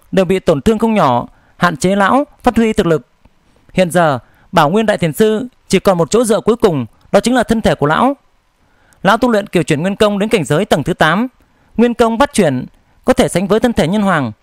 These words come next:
Thân thể của lão chính là vu bảo mạnh nhất. Diệp Húc có thể nghĩ đến điểm đấy, những người khác cũng không phải là kẻ ngu, rất nhanh đã nghĩ đến điểm mấu chốt.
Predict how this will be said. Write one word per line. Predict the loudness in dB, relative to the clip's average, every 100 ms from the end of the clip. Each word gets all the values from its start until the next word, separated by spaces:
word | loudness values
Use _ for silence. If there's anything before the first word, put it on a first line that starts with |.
| _ -2
Thân | 0
thể | 0
của | -2 0
lão | 0 0 -2 _
chính | -2 0
là |
vu | 0 0
bảo | 0
mạnh | 0 -2
nhất. | -2 _ _ _ _ _ _ _ _ _ _ _ _ _ _ -2
Diệp | -2 0
Húc | -2
có | 0
thể | 0 0
nghĩ | -2
đến | -2 0
điểm | 0
đấy, | 0 0 -2 _ _ _ _
những | -2 0
người | 0
khác | 0 -2 0
cũng | -4 0
không | 0
phải | 0
là | -2
kẻ | 0 0
ngu, | 0 0 -4 _
rất | -4 -2
nhanh | 0 -2 -4 _ _ -4
đã | 0
nghĩ | 0 0
đến | 0 0
điểm | 0
mấu | -2
chốt. | 0 0